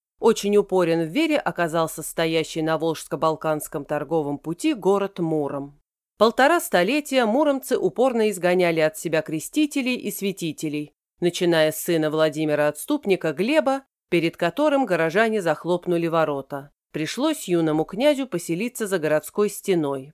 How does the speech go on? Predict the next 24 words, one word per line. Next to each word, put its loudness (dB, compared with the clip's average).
поодаль. -2
Непреклонность 0
жителей -2
этого -4
города 0
даже 0
снискала 0
им 0
на 0
века 0
прозвище -2
святогонов, -2
державшиеся -4
еще -4
в -6
девятнадцатом -6
столетии. -6
Однако, 2
как 0
говорится, 0
сила 2
ломит 2
и -8
солому. 0